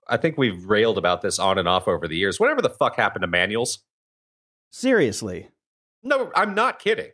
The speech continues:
Speaker 2: I, no, I'm, I'm with you.
Speaker 1: Everybody rolls out software and even hardware now, and they don't bother telling you how the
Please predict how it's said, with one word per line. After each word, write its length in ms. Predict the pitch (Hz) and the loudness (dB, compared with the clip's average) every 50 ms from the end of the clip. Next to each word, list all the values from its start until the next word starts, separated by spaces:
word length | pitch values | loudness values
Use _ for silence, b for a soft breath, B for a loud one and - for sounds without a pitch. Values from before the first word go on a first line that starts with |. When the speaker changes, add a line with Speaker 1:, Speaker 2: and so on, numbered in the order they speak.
| _ _ _ - | _ _ _ -2
Speaker 2:
I, 140 | - - 214 - 170 | 0 2 2 2 2
no, 180 | 180 277 311 254 | 2 2 4 4
I'm, 160 | 151 175 190 160 | 4 2 2 2
I'm 160 | 175 208 247 | 2 2 4
with 200 | 226 269 - - | 2 2 2 2
you. 260 | 240 - 85 85 101 - _ _ _ _ - | 0 0 0 -2 -10 -16 _ _ _ _ -4
Speaker 1:
Everybody 420 | 165 190 - 294 220 247 226 214 | -2 0 0 0 0 0 -2 -2
rolls 320 | 156 131 135 147 160 143 | -4 -2 -2 -2 0 0
out 200 | 156 143 131 - | 2 2 0 0
software 560 | - - - 139 151 - - - 196 196 196 160 | -2 0 2 2 2 0 0 -2 0 0 2 2
and 160 | 180 180 196 | 2 0 -2
even 180 | 208 180 185 | -2 -2 -2
hardware 560 | 165 143 - 175 196 226 240 226 185 147 117 107 | -4 -2 2 2 4 4 2 0 0 -2 0 0
now, 220 | 101 101 107 120 | 2 0 0 0
and 120 | 123 147 | 0 0
they 40 | 180 | 0
don't 180 | 214 277 262 - | 0 0 0 0
bother 220 | - 185 180 180 170 | 0 0 2 2 0
telling 260 | - - 175 170 170 170 | -2 -2 -2 -2 -2 -2
you 100 | 160 147 | -2 0
how 120 | 160 185 | 0 2
the 140 | 165 - | 0 -2